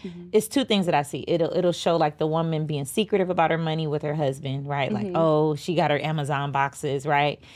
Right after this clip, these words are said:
Speaker 2: And kinda glorifying. It, it's funny, right?
Speaker 1: Mm-hmm.
Speaker 2: But when you actually think about that, we're g-, we're, like, elevating this idea of overspending
Speaker 1: Mm.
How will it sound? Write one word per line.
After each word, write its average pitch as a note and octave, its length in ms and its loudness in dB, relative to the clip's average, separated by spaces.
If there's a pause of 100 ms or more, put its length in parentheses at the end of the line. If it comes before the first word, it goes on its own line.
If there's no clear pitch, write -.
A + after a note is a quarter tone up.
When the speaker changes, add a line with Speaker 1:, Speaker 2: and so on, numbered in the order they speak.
(240)
Speaker 2:
And F#3 140 -2
kinda A3 240 4
glorifying. F3 920 4
It, - 180 0
it's E4 160 2
funny, A#3+ 460 2
right? G3+ 320 6
Speaker 1:
Mm-hmm. G#3 180 -2
Speaker 2:
But G#3 120 6
when G#3 120 4
you A#3 120 4
actually A#3 400 2
think G3+ 280 0
about D3 540 4
that, C#3 360 0 (380)
we're F#3 200 4
g-, E3+ 240 -8
we're, F#3 360 2
like, D#3 260 0
elevating F3 540 2
this D3+ 320 -6
idea D#3 520 2
of D#3 260 -4
overspending D#3+ 880 -4 (140)
Speaker 1:
Mm. F#3+ 380 -4